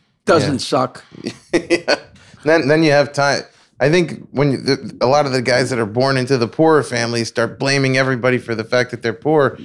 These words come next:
Speaker 2: When they're already wealthy, it's easier, I
Speaker 1: Right,
Speaker 2: think.
Speaker 1: and it, and they're too busy working to stop and think too much.
Speaker 2: Right.
Speaker 1: You know, although being, you know, I, I come from, you know, the North Shore of Nassau County. There's a lot of really, really wealthy people, and I'm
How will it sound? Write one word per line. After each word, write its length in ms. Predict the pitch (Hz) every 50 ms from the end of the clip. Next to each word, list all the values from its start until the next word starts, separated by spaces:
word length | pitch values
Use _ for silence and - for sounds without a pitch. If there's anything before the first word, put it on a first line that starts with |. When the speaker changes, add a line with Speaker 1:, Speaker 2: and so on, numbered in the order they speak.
| - - _ _ _
Speaker 2:
When 140 | 127 139
they're 200 | 139 139 143 143
already 240 | 143 151 160 151 143
wealthy, 420 | 135 143 156 160 147 - 135 123 117
it's 220 | 110 - - - -
easier, 460 | 135 151 156 143 135 135 123 117 110
I 120 | 104 104
Speaker 1:
Right, 140 | 104 - - -
Speaker 2:
think. 120 | 202 202
Speaker 1:
and 160 | 190 185 -
it, 80 | - -
and 180 | 226 196 196
they're 100 | 202 202
too 180 | 175 - 226 220
busy 280 | 185 220 208 156 185 196
working 420 | 190 214 226 233 226 190 175 165
to 80 | 156 131
stop 380 | - - - - 180 170 - -
and 100 | 156 -
think 320 | - 202 214 220 202 -
too 140 | - 135 139
much. 400 | 131 131 135 127 - - - 78
Speaker 2:
Right. 440 | 92 120 127 127 123 110 95 - - _ _ _
Speaker 1:
You 120 | - 175 170
know, 360 | 156 147 143 143 131 127 - _ _ -
although 260 | - 196 190 226 226 208
being, 260 | - 226 240 233 233 -
you 100 | 196 190
know, 400 | 180 180 185 180 170 156 - _ _ _ _
I, 500 | - 196 214 220 226 220 208 185 - - _ _ - - _ _ _ _ _ _ - - - _ - - _ _ _ _ _ _ _ _ _ _ _ _ _ _ _ _ _ _ 165 165 165 147 160 180 175 - -
I 120 | 180 185
come 200 | - - 196 180
from, 360 | 160 151 170 165 160 147 131 -
you 220 | - 147 147 160
know, 200 | 151 151 143 139 135
the 180 | - 156 135
North 260 | 127 151 160 170 160 160
Shore 200 | - 151 151 147
of 60 | 147
Nassau 320 | 151 151 147 147 - 151
County. 340 | 139 - 156 147 147 151 147
There's 180 | 151 156 147 151
a 60 | 156
lot 260 | 151 156 151 151 -
of 180 | 147 143 143 156
really, 360 | 160 156 147 139 131 131 131
really 260 | - 127 - - 139
wealthy 380 | 139 143 151 135 131 - 131 135
people, 420 | - - 135 135 131 - 120 123
and 180 | 120 139 143 147
I'm 320 | 151 156 151 151 143 139